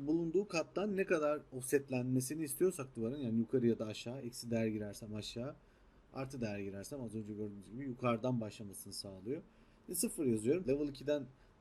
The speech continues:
başlasın istiyorum. Tab constraint'lerine de unconnected, unconnected height değerine de şimdilik dört metre yazıyorum. Daha sonra görünüşlerimden kat yüksekliklerine karar verdiğimde bunun tab constraint'ini level üçe kadar yapabilirim. Sizde level üç olmamış olabilir.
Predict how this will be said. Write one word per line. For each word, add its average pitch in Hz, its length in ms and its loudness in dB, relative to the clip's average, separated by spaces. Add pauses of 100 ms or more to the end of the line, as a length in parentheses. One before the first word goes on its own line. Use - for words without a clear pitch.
(140)
başlasın 107 360 -8
istiyorum. 113 460 -4
Tab - 220 8
constraint'lerine 175 760 8
de 175 180 8 (240)
unconnected, 151 640 10 (380)
unconnected 143 580 8
height 143 240 12
değerine 123 240 10
de 175 80 8
şimdilik 180 540 10
dört 170 200 10
metre 110 240 4
yazıyorum. 156 380 6
Daha 160 180 6
sonra 160 240 4
görünüşlerimden 147 720 6
kat 147 240 2
yüksekliklerine 143 640 -2
karar 139 320 10
verdiğimde 151 540 8 (100)
bunun 165 280 8
tab 160 280 10
constraint'ini 160 800 6 (380)
level 139 240 12
üçe 139 240 8
kadar 127 280 10
yapabilirim. 135 520 10
Sizde 165 320 8
level 170 200 10
üç 170 180 8
olmamış 175 380 8
olabilir. 175 440 10